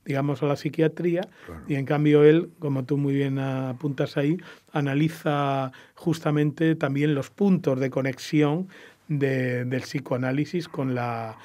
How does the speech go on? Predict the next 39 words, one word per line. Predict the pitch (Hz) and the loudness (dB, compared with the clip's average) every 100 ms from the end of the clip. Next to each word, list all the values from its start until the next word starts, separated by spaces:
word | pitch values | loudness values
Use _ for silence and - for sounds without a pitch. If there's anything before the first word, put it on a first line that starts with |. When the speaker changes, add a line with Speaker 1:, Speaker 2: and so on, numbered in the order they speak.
| - _ | -20 _
Speaker 1:
con, | - 127 | -10 -6
digamos, | 123 120 139 151 | -6 -4 -4 -4
con | - 127 | -4 -4
el | 120 | -2
resto | 143 147 - 120 | 0 0 0 -2
de, | 120 117 117 | 0 -2 -4
de | 123 117 | -4 -4
las | 117 120 127 | -6 -4 -2
disciplinas | 135 - 117 147 139 131 | -2 -2 0 0 0 -2
de | 120 | -6
salud | - 127 131 | -6 -6 -4
mental, | 127 123 135 135 113 | -4 -6 -6 -8 -8
¿no? | 160 _ _ - - _ - | -14 _ _ -20 -20 _ 2
Speaker 2:
Los | 104 107 135 | 4 4 8
años | 143 147 143 | 10 12 10
ses-, | - - 127 117 - - | 8 0 0 0 -2 -6
eh, | - 113 | -2 -2
sesenta, | 104 113 127 123 120 | -2 -2 -2 0 0
setenta | 117 117 127 123 123 | -2 -2 0 2 0
son | 120 110 110 | 0 0 0
los | 104 | 0
de | 107 | 0
un | 107 | 0
enorme | 104 104 95 98 | 0 0 0 0
auge | 104 104 - 101 | 2 0 0 -2
del | 92 85 | 0 -2
psicoanálisis | - 90 90 98 113 101 110 - - _ - - - - - - _ | -8 -6 -2 0 0 0 -4 -6 -10 _ -20 -20 -20 -20 -20 -20 _
y, | 107 107 98 92 87 87 90 92 | 2 4 6 4 4 2 0 -2
y | |
se | 92 107 | -2 0
inscribe | 98 - 120 117 120 | 0 0 4 6 6
como | 117 117 110 104 | 4 4 6 6
un | 107 104 | 4 2
pensamiento | 98 - 104 - 101 113 117 110 120 117 | 2 4 4 4 2 4 4 2 0 0
fundamental | - 110 101 95 92 107 107 101 | 0 0 2 0 0 2 2 4
de | 107 | 2
la, | 98 92 85 82 | 2 2 0 0
de | 85 | 0
la, | 82 78 71 71 | 2 0 -2 -6